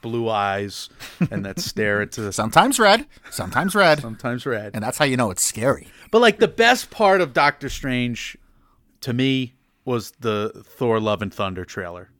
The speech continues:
Speaker 1: on the big screen. <laughs> I'm sorry. That, that's was my favorite part, even though I've seen that for the second time. Anyway, all right. Performances, though, good things bu-, about these,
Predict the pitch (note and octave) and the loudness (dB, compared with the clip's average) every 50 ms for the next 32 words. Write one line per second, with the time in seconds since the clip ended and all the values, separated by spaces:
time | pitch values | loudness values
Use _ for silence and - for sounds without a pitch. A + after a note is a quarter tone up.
0 | _ _ - G2+ F#2+ F#2 F2 G2 F#2 - - - - F2 - - - - - - | _ _ -8 -8 -6 -6 -8 -10 -10 -12 -14 -18 -18 -14 -6 -4 -2 -2 -2 2
1 | F#3 - - A3 - D4+ - - - - - - - - G4 A#3+ - - - - | 2 2 2 2 2 2 2 2 0 0 -2 -2 -2 -2 0 0 0 -2 -2 0
2 | - E3 E3 F3 E3+ - - A#3+ G#3 D#3+ C3 - F#2+ A3+ B3 - _ - A3 F3 | 2 4 6 6 4 4 6 6 8 8 8 6 2 -2 -6 -6 _ -2 -2 -2
3 | - - G3 E3 - _ - - - - - - - - - - - - - - | -2 -4 -10 -10 -10 _ -12 -14 -12 -14 -14 -12 -12 -12 -14 -16 -20 -20 -20 -20
4 | - - - D3 D#3 D#3 - - D#3 D#3+ D#3+ D#3 - D3+ C#3 A2 B2+ C#3+ C3+ B2 | -10 -2 2 2 4 4 4 6 6 6 6 4 0 -6 -10 -6 -4 -2 -2 -2
5 | - C#3+ C3 A#2+ A2 G#2+ - - C3+ F#2+ F2+ G#2 A2+ A2 A2 A2+ A2 G#2+ G#2+ - | 0 0 0 0 -2 0 2 2 2 2 0 -4 -8 -8 -6 -4 -4 -4 -4 -6
6 | - - A#2 G#2 G2+ G2+ F#2+ F#2+ G2+ - - G#2 - - - G#2 F#2 - G2+ - | -6 -8 -6 -6 -6 -6 -6 -8 -10 -12 -14 -16 -12 -10 -10 -10 -10 -12 -16 -18
7 | F#2+ F2+ F#2 - A#2 A#2 A2 G2+ F#2+ G2+ - - A#2+ A2 G2 F#2 G2+ - - D3+ | -18 -16 -10 -8 -6 -6 -6 -6 -10 -10 -6 -4 -4 -4 -4 -6 -10 -12 -12 -12
8 | D3 - - B3 C4+ C#4+ C#4 C4 - - - G3+ - - F3 D#3 D3+ B2+ - - | -8 -2 2 4 4 4 4 2 -2 -4 -8 -8 -4 0 2 2 2 0 -2 -10
9 | - - - - _ _ _ _ _ - - - A3+ A#3 G#3 - - - C3+ G2+ | -20 -20 -20 -20 _ _ _ _ _ -16 -6 4 6 6 6 6 4 -4 -6 -6
10 | F2+ E2+ - - - - - _ _ _ _ _ _ G#2+ A#2+ A#2 - A#2 A2+ A2+ | -6 -10 -14 -14 -14 -14 -14 _ _ _ _ _ _ -2 -2 0 0 0 0 2
11 | A#2 A2+ A2 - B2 A2 G2+ F#2 - - - | 2 2 0 0 -4 -8 -8 -8 -10 -12 -14